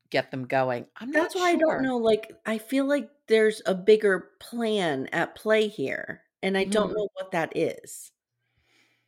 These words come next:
Speaker 1: And they do eventually have sex, right? Yeah.
Speaker 2: Yes, they
Speaker 1: Yes.
Speaker 2: do
Speaker 1: Oh, yeah,
Speaker 2: eventually.
Speaker 1: 'cause there's that whole dreamy thing in season two with
Speaker 2: Yes.
Speaker 1: Lottie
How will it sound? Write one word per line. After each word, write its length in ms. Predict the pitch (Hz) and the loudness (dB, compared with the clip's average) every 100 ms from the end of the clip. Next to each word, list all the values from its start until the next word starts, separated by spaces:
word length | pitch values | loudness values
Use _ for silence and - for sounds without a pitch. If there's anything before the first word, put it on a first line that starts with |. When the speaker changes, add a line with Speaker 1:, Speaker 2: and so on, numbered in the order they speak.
| _ - | _ 0
Speaker 1:
And 120 | 285 | 2
they 160 | 311 - _ _ | 2 0 _ _
do 160 | - 494 | 4 6
eventually 480 | - 190 208 - 143 | 6 4 0 0 -4
have 180 | 123 113 | -2 -6
sex, 380 | - 92 - - | -6 -8 -8 -2
right? 280 | 143 175 - | 0 0 -2
Yeah. 280 | 294 160 113 | 0 2 0
Speaker 2:
Yes, 480 | 269 - - - - 262 | -4 -6 -8 -16 -6 6
they 80 | |
Speaker 1:
Yes. 120 | 180 139 | 6 8
Speaker 2:
do 220 | 196 196 | 4 6
Speaker 1:
Oh, 200 | 254 226 | 6 6
yeah, 120 | 202 220 | 8 8
Speaker 2:
eventually. 40 | |
Speaker 1:
'cause 140 | - - | 6 -4
there's 120 | 185 | 0
that 120 | 175 | 2
whole 140 | 175 165 | 2 -2
dreamy 380 | 147 165 165 | -2 -2 -2
thing 240 | 151 156 143 | -2 -4 -4
in 100 | 139 | -6
season 340 | 147 139 139 | -8 -8 -8
two 300 | - 170 160 | -6 -2 -2
with 180 | 123 120 | -2 -2
Speaker 2:
Yes. 60 | 139 | 4
Speaker 1:
Lottie 440 | 151 160 120 110 | 4 4 2 -6